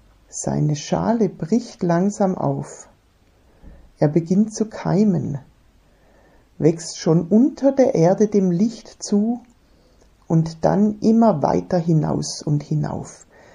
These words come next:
dem Himmel entgegen. Und eine der hohen,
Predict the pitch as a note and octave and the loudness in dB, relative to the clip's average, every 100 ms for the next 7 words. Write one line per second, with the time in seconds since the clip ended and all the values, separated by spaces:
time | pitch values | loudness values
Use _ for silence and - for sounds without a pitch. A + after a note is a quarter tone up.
0 | _ - C#3+ C#3 D3 F#3+ G#3 E3+ E3+ D3 | _ -2 0 0 0 4 6 4 0 -2
1 | D3+ D3 - - - - - - _ _ | -2 -4 -6 -6 -6 -10 -12 -16 _ _
2 | _ _ _ _ _ _ _ _ _ _ | _ _ _ _ _ _ _ _ _ _
3 | _ _ _ _ - - - _ - - | _ _ _ _ -20 -20 -20 _ -20 -20
4 | _ _ _ _ _ _ _ _ _ _ | _ _ _ _ _ _ _ _ _ _
5 | _ _ _ _ _ _ _ _ - D#3+ | _ _ _ _ _ _ _ _ 4 4
6 | D#3+ - F3 G3+ D3+ D3 D3 E3+ G#3+ G#3 | 4 2 4 6 6 4 2 2 4 2
7 | - C3 | 2 -6